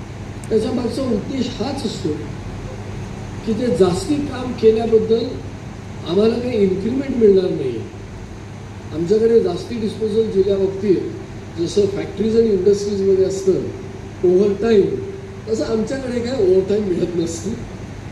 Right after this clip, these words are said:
उलट कधी कधी आम्हाला सांगण्यात येतं की तुम्ही बसताय खूप, काम खूप करताय, पण सर सात वाजेपर्यंत म्हणजे जरा जास्ती होतं,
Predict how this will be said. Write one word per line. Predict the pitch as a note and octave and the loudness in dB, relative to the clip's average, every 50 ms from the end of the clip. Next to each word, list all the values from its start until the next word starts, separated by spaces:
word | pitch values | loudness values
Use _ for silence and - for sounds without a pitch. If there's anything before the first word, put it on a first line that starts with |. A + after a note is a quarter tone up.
| - - - - - - - - - - - - - - - - - - - - - - - F#3+ | -12 -12 -12 -12 -10 -12 -10 -10 -10 -10 -10 -12 -12 -12 -12 -12 -12 -12 -12 -12 -10 -6 0 2
उलट | G3+ A3+ B3+ C4+ B3 | 2 2 2 0 0
कधी | - A3+ G#3+ G3+ A#3 A#3+ G3+ A3+ | 2 2 2 2 2 -2 -2 -2
कधी | A3 A3+ | -2 -2
आम्हाला | A#3+ A3 G3 F#3+ G3+ G#3+ A#3 G#3+ | -2 -2 0 0 0 0 0 -2
सांगण्यात | - F#3 F3+ F#3 F#3+ G#3+ A#3 A3+ | -2 0 0 2 2 2 2 4
येतं | A#3+ G#3+ E3+ F#3 F3+ E3+ - - - - - - - - - - - - | 2 2 4 4 2 2 2 -2 -6 -8 -10 -10 -10 -12 -12 -10 -8 -6
की | A3 | -6
तुम्ही | G3+ - A3 A#3 B3 | -4 -2 -2 -2 -2
बसताय | A3 F#3+ F3 E3+ - - A#3 C4 A#3+ | -2 -2 -2 -2 -2 -4 -4 -4 -4
खूप, | - - G3+ F#3+ F#3+ F#3+ | -2 2 6 6 6 6
काम | - - F3+ F#3 G3+ A3+ A3 | 6 0 -4 -4 -4 -4 -4
खूप | - - A3 C4+ - G3+ | -4 -4 -6 -6 -4 -2
करताय, | G3+ F3+ C3+ D#3 D3+ D3 D3 - - - - - - - - - - - | -2 -2 -2 -4 -6 -6 -6 -8 -10 -10 -12 -12 -12 -10 -10 -10 -6 -6
पण | A3+ B3 A#3 | -4 -4 -4
सर | G#3 - A3+ A#3 C4 A#3+ - - - - - - | -4 -2 -2 -2 -2 -2 -6 -6 -8 -10 -10 -10
सात | - - - G3 G3 - C4 C4+ - - | -10 -8 -6 -6 -6 -6 -6 -6 -6 -2
वाजेपर्यंत | A#3 G#3 G#3+ A3 G3+ A3+ A3 A3 A3 G3+ | 0 2 4 4 4 4 4 4 4 6
म्हणजे | G3 G3 F#3+ G3+ F#3 | 4 6 6 6 6
जरा | F#3 F#3 F#3 F#3 | 4 2 0 0
जास्ती | F3 E3+ E3 - - - - G3 | -2 -4 -8 -10 -8 -4 -2 -2
होतं, | E3 - - G2 - - | -2 -2 -4 -8 -10 -10